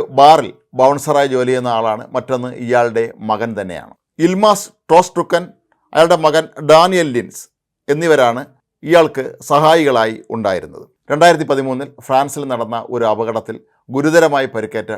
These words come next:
ഷൂമാക്കർ ഇപ്പോഴും കോമ അവസ്ഥയിലാണ് തുടരുന്നത്. ഇദ്ദേഹത്തെ പരിചരിക്കാനായി ഒരു നേഴ്സിനെയും ഏർപ്പാടാക്കിയിരുന്നു. ഈ നേഴ്സിനെയും താൻ സംശയിക്കുന്നതായി ഇപ്പോൾ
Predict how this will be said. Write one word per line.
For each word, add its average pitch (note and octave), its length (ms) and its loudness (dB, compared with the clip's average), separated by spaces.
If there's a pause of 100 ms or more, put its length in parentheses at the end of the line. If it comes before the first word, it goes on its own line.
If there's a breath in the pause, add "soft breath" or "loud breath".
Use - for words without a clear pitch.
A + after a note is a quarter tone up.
(140)
ഷൂമാക്കർ G#2+ 460 -10 (420)
ഇപ്പോഴും B2 380 -4 (240)
കോമ A2 220 -2 (140)
അവസ്ഥയിലാണ് G#2 580 -8 (280)
തുടരുന്നത്. F2 460 -14 (360)
ഇദ്ദേഹത്തെ E3 320 2 (140)
പരിചരിക്കാനായി C#3+ 760 -2 (200)
ഒരു A#2 140 -6 (200)
നേഴ്സിനെയും A#2+ 560 -6 (140)
ഏർപ്പാടാക്കിയിരുന്നു. F#2+ 720 -8 (720)
ഈ F3 40 0 (100)
നേഴ്സിനെയും F#3+ 480 4 (280)
താൻ D3 120 4 (160)
സംശയിക്കുന്നതായി C3 760 -4 (240)
ഇപ്പോൾ A2+ 200 -6